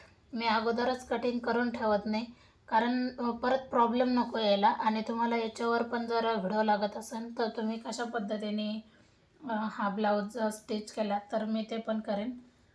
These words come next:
आता आपल्याला गळा आपण किती घेतला आहे, हा गळा किती आहे, आपल्याला मोजायचा आहे जवळजवळ,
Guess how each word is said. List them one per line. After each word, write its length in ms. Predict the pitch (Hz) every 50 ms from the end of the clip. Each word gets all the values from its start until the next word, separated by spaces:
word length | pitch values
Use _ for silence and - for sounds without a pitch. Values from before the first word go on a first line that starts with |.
| _ _ _ _ _ _ _ _ _ _ _ _ _ _ _ _ _ _ _ _ _ _ _ _ _ _ _ _ _ _ _ _ _ _ _ _ _ _ _ _ _ _ _ _ _ _ - 285
आता 220 | 220 226 - 269
आपल्याला 380 | 262 247 247 254 240 233 233 240
गळा 360 | 220 220 226 226 226 226 233 233 - - - - - - - -
आपण 500 | 208 - - 240 226 233 233 240 240 240
किती 240 | - 220 208 233
घेतला 320 | 220 233 220 214 - 220 208
आहे, 80 | 214
हा 200 | 208 196 214 220
गळा 240 | 208 220 220 214 208
किती 260 | 208 - 226 202 233
आहे, 240 | 226 220 202 202 214
आपल्याला 360 | 220 214 208 220 214 214 214
मोजायचा 540 | 214 214 202 202 196 202 214 208 202 - 233
आहे 100 | 226 214
जवळजवळ, 540 | 208 214 208 208 208 202 214 214 214 226 254